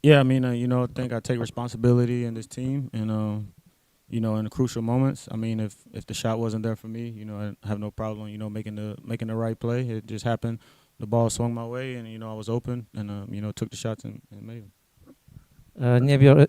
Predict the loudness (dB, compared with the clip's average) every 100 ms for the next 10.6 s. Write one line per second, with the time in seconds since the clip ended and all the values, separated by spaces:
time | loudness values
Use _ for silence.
0 | 6 6 10 12 12 10 6 4 6 4
1 | 0 4 6 8 8 8 6 2 2 2
2 | 4 4 4 4 6 6 6 -2 -16 -20
3 | -2 6 8 8 8 10 8 8 4 2
4 | 2 0 -2 2 6 8 8 6 2 -2
5 | 2 2 2 0 0 0 2 2 2 4
6 | 4 6 6 6 4 2 -2 -2 -2 -4
7 | 0 0 4 4 6 6 6 6 6 6
8 | 2 -8 -20 -20 _ 2 4 6 6 6
9 | 6 6 6 6 2 -2 -4 -8 -4 -2
10 | -2 -4 0 2 2 -2